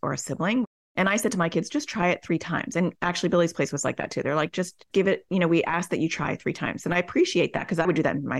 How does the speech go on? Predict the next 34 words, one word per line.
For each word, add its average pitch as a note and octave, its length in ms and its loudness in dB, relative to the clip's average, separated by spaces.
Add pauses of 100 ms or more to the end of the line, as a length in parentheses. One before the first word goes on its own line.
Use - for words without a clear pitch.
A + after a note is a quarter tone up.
therapy C#3+ 340 0
too. C#3+ 160 -2
I'd - 140 -2
say, - 100 -2
"Hey, D#3+ 320 -2 (220)
I D3 40 -2
know D3+ 60 4
you D3+ 60 2
don't D#3 100 2
wanna D3 120 0
come D3 140 0
to D3 40 -2
therapy, C#3+ 300 0
but - 240 -2 (260)
give E3+ 140 4
me, F#3 320 0
you F3+ 80 0
know, C#3+ 80 2
three B3 180 2
sessions. D4 460 0
And G#3 100 2
if - 80 -2
you G#3+ 60 0
still F3 180 0
feel E3+ 160 0
that F3 100 2
way, F3 120 2
I'll - 320 -4
hundred - 260 -4
percent D#3 220 -4
honor C3+ 240 -4
that." A#2+ 220 -4 (540)
And F#3 220 0
so D#3+ 480 2